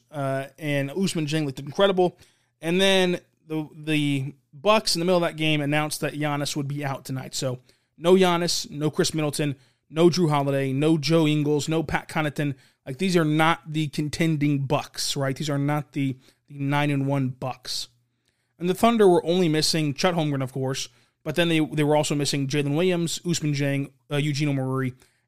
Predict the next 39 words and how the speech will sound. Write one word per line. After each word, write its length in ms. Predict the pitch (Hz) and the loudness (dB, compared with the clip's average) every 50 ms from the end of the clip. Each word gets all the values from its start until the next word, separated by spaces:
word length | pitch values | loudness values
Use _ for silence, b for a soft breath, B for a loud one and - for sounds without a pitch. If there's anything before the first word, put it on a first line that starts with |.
| b _ | b _
and 360 | 151 147 147 143 143 143 139 - | -2 0 2 2 2 0 -2 -6
Lindy 360 | - 139 143 139 139 131 127 123 | -8 -4 -2 -2 0 0 0 0
Waters. 440 | 123 139 151 143 135 120 - - | 0 2 4 4 4 2 -2 -6
So 120 | - 135 127 | -8 -6 -6
they 200 | 127 127 135 131 | -6 -6 -6 -4
were 180 | 131 131 135 | -2 -2 -2
all 100 | 131 127 | -2 -4
playing 220 | 127 - 147 139 135 | -4 -4 -4 -4 -2
in 80 | 131 | -2
the 60 | 131 131 | -4 -4
G 180 | 135 165 180 | -2 -4 -4
League, 340 | 170 165 156 147 143 143 131 b b b b b _ - | -2 0 -2 -2 -2 -4 -10 b b b b b _ -10
uh, 160 | 139 139 139 | -6 -6 -4
and 100 | 131 135 | -4 -2
they'll 100 | 135 131 | -2 -2
all 140 | 135 135 131 | 0 -2 -2
play 200 | 127 - 147 139 131 | -2 -4 -4 -2 -2
again 200 | 127 135 131 127 | -2 -4 -6 -6
tomorrow 340 | 131 120 131 139 139 135 | -6 -6 -4 -4 -4 -4
besides 600 | 131 131 127 - - 135 127 127 127 131 - - - - _ - | -4 -4 -4 -4 -4 -4 -4 -4 -4 -6 -6 -8 -8 -14 _ -10
Eugene 300 | 151 147 127 139 131 131 | -8 -6 -4 -2 -2 -2
Omoruyi. 440 | 127 123 123 123 123 - - - - _ _ _ _ _ _ _ _ _ _ _ _ | -4 -4 -6 -8 -10 -14 -16 -16 -20 _ _ _ _ _ _ _ _ _ _ _ _
So 120 | - - 185 | -2 0 2
the 100 | 170 160 | 2 2
Thunder 300 | - 214 233 240 202 185 | 2 0 2 2 2 0
starters 420 | - - 208 196 196 190 170 - | 2 4 4 4 4 4 2 0
were 120 | 160 156 | -2 -2
S 200 | - 170 175 - | -2 -2 -2 -2
G 240 | - - 185 175 175 | -2 -2 0 2 2
A, 160 | 170 170 160 | 4 4 2
Josh 440 | 147 135 - 170 165 165 - - - | 0 0 0 -2 -2 -2 -4 -6 -4
Giddey, 300 | - 170 170 160 139 127 | -4 -2 -2 0 -2 -2
Lou 220 | 127 143 170 175 156 | -2 -2 -2 -2 0
Dort, 340 | 139 160 165 160 143 151 | 0 0 0 0 0 -2
Pokuševski, 720 | - 165 147 151 139 - 170 165 160 - - - 151 135 127 b b b b b b b b | -4 -6 -4 -4 -4 -2 -2 -2 -2 -2 -4 -4 -4 -6 -6 b b b b b b b b
and 200 | 151 156 156 143 | -2 0 0 0
Jeremiah 600 | 131 143 147 147 151 143 139 139 135 135 135 135 | 2 0 2 2 2 2 0 0 0 0 0 0
Robinson 520 | 127 131 127 123 127 127 123 - - 135 | 0 0 0 -2 -4 -4 -6 -8 -6 -2
Earl. 300 | 139 147 135 107 - - | -2 -2 -2 -2 -6 -12